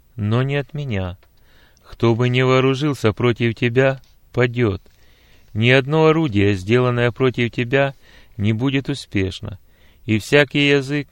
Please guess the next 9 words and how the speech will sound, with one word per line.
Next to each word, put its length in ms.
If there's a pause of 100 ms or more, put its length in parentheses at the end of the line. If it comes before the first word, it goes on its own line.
(100)
который 420
будет 400
состязаться 640
с 60
тобою 420
на 140
суде, 480 (480)
ты 180
обвинишь. 640